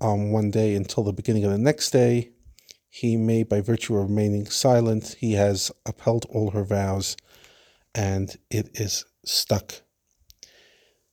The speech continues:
But if he then changes his mind, annuls them after hearing them, and confirm them by the end of the day, then he shall bear the iniquity Sorry, if he does try to annu-, annul it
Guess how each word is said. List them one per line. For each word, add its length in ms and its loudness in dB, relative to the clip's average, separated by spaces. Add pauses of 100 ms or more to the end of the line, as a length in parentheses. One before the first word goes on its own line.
(160)
But 140 6
if 180 2
he 80 0
then 180 2
changes 360 0
his 160 -4
mind, 220 4
annuls 340 4
them 140 0
after 260 -2
hearing 300 0
them, 140 -2
and 140 -4
confirm 460 0
them 280 0 (200)
by 100 0
the 120 0
end 200 6
of 80 0
the 80 -2
day, 480 0 (160)
then 400 0 (440)
he 180 2
shall 200 4
bear 260 2
the 140 -2
iniquity 720 -4 (880)
Sorry, 280 8
if 120 -2
he 100 0
does 280 4
try 200 0
to 140 0
annu-, 400 -4
annul 300 2
it 180 -6